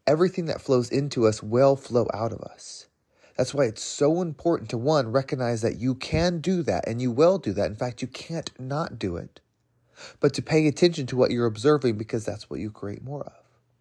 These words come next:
So when you want to create, the, the thing that makes it the reality, the thing that makes it happen, is that you don't stop being in that frequency.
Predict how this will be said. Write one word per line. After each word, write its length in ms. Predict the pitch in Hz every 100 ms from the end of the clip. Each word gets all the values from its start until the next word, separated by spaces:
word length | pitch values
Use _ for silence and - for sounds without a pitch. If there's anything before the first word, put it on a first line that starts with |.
| _ - -
So 160 | - 139
when 140 | 139
you 180 | 143 220
want 280 | 233 180 143
to 60 |
create, 640 | 113 - 107 98 - - - _ _ _ _ _ _ -
the, 300 | 123 117 113
the 140 | 127
thing 320 | 107 - 185 180
that 160 | -
makes 260 | 143 135 -
it 120 | -
the 80 | 123
reality, 480 | 110 101 - - - _ _ -
the 100 | 117
thing 320 | - 170 170
that 100 | -
makes 300 | 135 131 -
it 60 | -
happen, 500 | - 147 139 - 131 _ _ _ _ _ _ _ _ - -
is 180 | 135 127
that 220 | 143 - _ -
you 160 | 127
don't 400 | 113 139 139 151 - -
stop 500 | - - 120 120 - -
being 240 | 113 117 113
in 100 | 104
that 200 | 104 -
frequency. 680 | - 139 - - - -